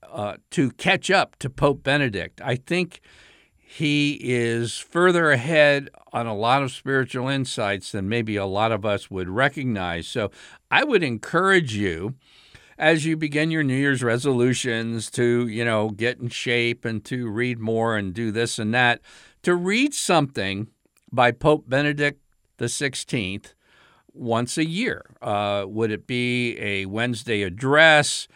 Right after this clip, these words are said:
get one of his shorter books, or maybe one of his longer books, but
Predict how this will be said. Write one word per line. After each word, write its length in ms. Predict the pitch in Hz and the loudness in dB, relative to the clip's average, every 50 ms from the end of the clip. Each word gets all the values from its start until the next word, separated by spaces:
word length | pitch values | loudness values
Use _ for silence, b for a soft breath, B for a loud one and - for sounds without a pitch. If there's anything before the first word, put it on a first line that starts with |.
| b b b | b b b
get 160 | - 117 - | -10 -10 -8
one 160 | - 110 107 | -6 -6 -6
of 120 | 104 101 92 | -4 -4 -4
his 120 | 95 90 | -6 -6
shorter 540 | - - - - 131 120 117 120 117 110 101 | -6 -8 -6 -2 0 2 2 4 4 2 0
books, 760 | 95 - - 175 175 175 175 165 160 156 - - - - - - | 0 -2 -2 2 4 6 8 8 6 6 2 -2 -10 -10 -8 -8
or 100 | 110 131 | -8 -6
maybe 320 | 190 208 202 202 202 196 | -4 -2 -2 -2 -2 -2
one 220 | 190 170 170 180 | -2 -2 -2 0
of 80 | 180 175 | 0 -2
his 160 | 175 170 160 | -2 -2 -2
longer 360 | 165 165 165 170 170 160 151 | 0 0 2 2 0 0 -2
books, 360 | 131 117 117 107 107 101 - - | -4 -2 0 -2 -2 -2 -4 -4
but 220 | - 123 - - | -4 -4 -4 -6